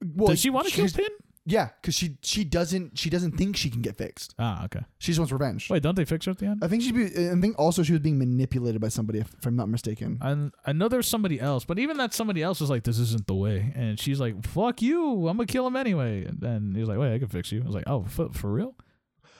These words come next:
Speaker 1: Oh, yeah, she was being manipulated. I remember now.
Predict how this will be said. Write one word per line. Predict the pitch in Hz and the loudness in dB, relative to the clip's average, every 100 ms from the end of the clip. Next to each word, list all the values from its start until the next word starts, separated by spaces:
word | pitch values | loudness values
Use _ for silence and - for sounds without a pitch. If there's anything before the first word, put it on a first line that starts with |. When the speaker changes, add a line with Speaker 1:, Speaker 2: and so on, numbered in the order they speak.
| - - | -20 0
Speaker 1:
Oh, | 185 180 | 4 4
yeah, | 151 | 4
she | 175 | 2
was | 170 | 0
being | 175 156 | 2 2
manipulated. | 147 135 131 113 107 - | 2 2 2 0 -2 -4
I | 127 123 | -6 -4
remember | 131 131 120 | -2 -2 -2
now. | 117 | -2